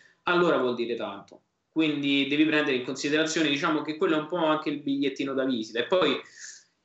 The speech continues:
è un discorso un po' anche personale. Vuoi, eh, arrivare a dire, "Ma sì, sono laureato",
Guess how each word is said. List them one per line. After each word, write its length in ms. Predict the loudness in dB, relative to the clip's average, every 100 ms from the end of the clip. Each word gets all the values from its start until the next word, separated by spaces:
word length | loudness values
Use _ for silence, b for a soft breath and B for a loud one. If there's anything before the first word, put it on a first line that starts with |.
| _ _ _ _ _ _
è 200 | -10 -2
un 160 | 2 4
discorso 600 | 4 4 2 2 2 0
un 120 | 2
po' 140 | 2
anche 300 | 2 0 -2
personale. 720 | -2 -2 -2 -2 0 0 -2 -2
Vuoi, 800 | 2 4 6 4 2 0 -2 -4
eh, 80 | -4
arrivare 1300 | -2 -2 -2 -2 -2 -2 -2 0 0 2 4 4
a 80 | 0
dire, 600 | 2 2 4 2 2 -2
"Ma 240 | -4 -4 -6
sì, 280 | -6 -2 -2
sono 760 | 0 2 2 2 2 2 2
laureato", 1160 | 4 4 4 2 2 0 0 4 4 4 -2 -10